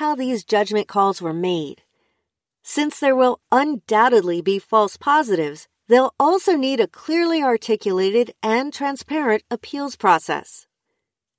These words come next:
But as we wade into this debate, it's important to remember that censorship is the silencing of specific voices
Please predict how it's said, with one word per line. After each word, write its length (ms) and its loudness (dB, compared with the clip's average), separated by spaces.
But 140 -4
as 240 0
we 140 0
wade 460 2
into 280 4
this 220 4
debate, 560 -2
it's 220 2
important 640 -4
to 120 -8
remember 420 0
that 220 -4
censorship 720 -4
is 140 -4
the 100 0
silencing 920 0
of 140 -4
specific 680 -4
voices 520 0